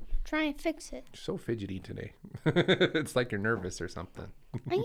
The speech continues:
Speaker 1: am nervous.
Speaker 2: Ah, it's okay to be nervous. All right. So what's the next movie you wanna talk about? Can I see it? What do we got here?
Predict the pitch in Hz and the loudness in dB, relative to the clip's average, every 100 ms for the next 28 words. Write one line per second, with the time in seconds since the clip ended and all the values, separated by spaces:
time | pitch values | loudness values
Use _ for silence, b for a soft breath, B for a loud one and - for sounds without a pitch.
0 | - 330 240 202 - 220 - - - - | 2 0 -4 -10 -14 -16 -16 -16 -16 -8
1 | 190 202 233 196 107 95 92 85 - 80 | -6 -4 -2 0 0 0 -4 -6 -6 -8
2 | - - - - 117 113 92 - - B | -10 -18 -16 -4 0 0 0 -4 -12 B
3 | B B - 135 165 - 147 131 - 123 | B B 2 4 4 2 0 0 0 0
4 | 104 107 104 - 90 - - - - _ | 2 -2 -2 -6 -8 -10 -12 -14 -18 _
5 | _ _ _ _ _ _ _ - _ - | _ _ _ _ _ _ _ -20 _ -20
6 | - 127 110 160 - - - B B B | -4 -2 2 2 2 -4 -16 B B B
7 | B B B B B B - - 135 131 | B B B B B B -10 0 4 4
8 | 113 110 117 123 113 101 87 | 4 2 2 0 2 2 0